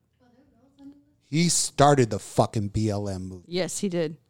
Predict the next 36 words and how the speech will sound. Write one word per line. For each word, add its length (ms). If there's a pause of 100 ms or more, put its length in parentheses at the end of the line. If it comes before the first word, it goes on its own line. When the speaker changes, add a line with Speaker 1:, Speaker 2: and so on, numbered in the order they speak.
Speaker 1:
He 320
stood 480
when 380
nobody 420
had 200
the 100
fucking 640
guts 300
to 160
stand. 560 (600)
They 160
all 380
followed 500
him. 280 (1900)
He's 260
like 200
our 160
generation's 720
Martin 300
Luther. 380 (280)
He 400
took 400
a 80
stand 540
when 140
it 40
was 200
unpopular 720
as 160
fuck. 340
He 220
knew 280
it 100
could 140
cost 340
him 120